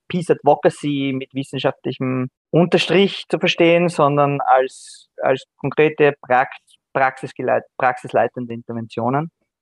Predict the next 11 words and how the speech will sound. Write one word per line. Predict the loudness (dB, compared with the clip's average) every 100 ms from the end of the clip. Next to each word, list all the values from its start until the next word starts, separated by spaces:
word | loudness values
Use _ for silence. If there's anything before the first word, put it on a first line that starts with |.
| _ _ _ _ _ _ 0
ähm, | 2 2 0 -4 -4
die | -4
sich | -2
auch | -2
an | -2
praktischer | -2 -2 -4 -2
Arbeit | 0 0 -2 -2
ausrichten | -2 -2 -6 -8 -8
und | -8 -6
die, | -4 -4 -4 -6 -8
die | -12 -10 -12